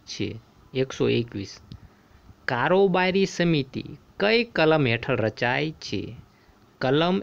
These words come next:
એકસો પિસ્તાલીસ વન ઓબ્લિક વન અંતર્ગત રચાય છે. એકસો બાવીસ, કારોબારી સમિતિમાં સમિતિ સચિવ તરીકે કોણ હોય છે? જિલ્લા વિકાસ અધિકારી હોય છે.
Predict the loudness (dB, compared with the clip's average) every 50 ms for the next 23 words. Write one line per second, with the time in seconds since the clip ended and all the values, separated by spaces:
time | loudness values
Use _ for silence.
0 | -4 -6 -6 -6 -6 -6 -6 -4 -2 -4 -2 -4 -6 -6 -6 -6 -8 -6 -4 -2
1 | -2 0 0 0 -2 -2 -4 -4 -4 -2 0 0 0 2 2 2 0 0 0 0
2 | 0 0 -2 -2 -2 -4 -2 0 0 0 0 -2 -4 -4 -4 -2 -2 -2 -2 -2
3 | -4 -4 -6 -8 -10 -6 -4 -4 -2 -2 -2 -2 -4 -6 -8 -10 -16 -20 -18 -14
4 | -10 -8 -6 -8 -8 -10 -14 -18 _ -20 -20 _ _ _ _ -20 -20 -20 -20 -20
5 | -20 -20 -20 _ -20 -20 -20 -20 -10 -4 -4 -2 -2 -2 0 0 2 2 2 2
6 | 2 2 2 0 -2 -4 -8 -14 -20 -20 _ _ -20 -20 -20 -20 -20 -20 -20 _
7 | _ -18 -6 -2 0 0 2 2 2 2 2 2 2 2 2 2 2 2 2 0
8 | 0 2 2 2 2 2 0 -2 -4 -4 -4 -4 -6 -8 -12 -16 -20 -20 -20 -20
9 | -20 -18 -6 -2 0 2 4 2 2 0 0 -2 -4 -4 -4 -6 -6 -4 -4 -4
10 | -4 -2 -2 0 0 0 0 0 0 0 0 0 -2 -4 -2 0 0 2 2 2
11 | 2 2 2 0 -2 -4 -8 -14 -14 -14 -14 -16 -16 -18 -18 -20 -20 -20 -20 -20
12 | _ _ _ -20 -12 -4 -2 0 2 4 4 4 4 4 2 2 2 0 0 0
13 | 0 0 0 0 0 -2 -4 -4 -2 -2 -2 0 0 0 2 2 2 0 0 0
14 | 0 0 0 0 -2 -6 -10 -16 _ _ -16 -12 -12 -12